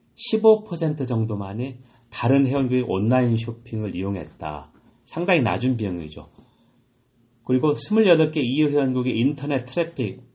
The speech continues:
그 교통량을 보면 사 퍼센트만이 다른 회원국으로 간다. 반면에 오십 퍼센트가 넘는, 그러니까 오십사 퍼센트는 미국으로 간다. 그러니까 유럽인들이 가파를 싫어하지만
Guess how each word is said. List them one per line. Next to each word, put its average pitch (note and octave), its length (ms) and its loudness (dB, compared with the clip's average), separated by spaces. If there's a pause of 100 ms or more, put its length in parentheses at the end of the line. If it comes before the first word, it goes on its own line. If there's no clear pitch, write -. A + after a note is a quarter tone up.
(140)
그 - 180 -16
교통량을 A2+ 720 -2
보면 G#2+ 380 -4 (340)
사 - 260 0
퍼센트만이 D#3+ 720 0
다른 B2+ 360 0
회원국으로 C3 720 -2
간다. E2+ 500 -8 (360)
반면에 C3 440 0
오십 B2 440 2
퍼센트가 A2 640 -6
넘는, F#2+ 480 -6 (220)
그러니까 F#2 80 -4
오십사 B2+ 640 0
퍼센트는 A#2 520 -4
미국으로 C#3+ 600 -4
간다. D#2 460 -10 (640)
그러니까 A2+ 260 0
유럽인들이 C3+ 760 0 (260)
가파를 C#3 600 -2
싫어하지만 A2 1040 -2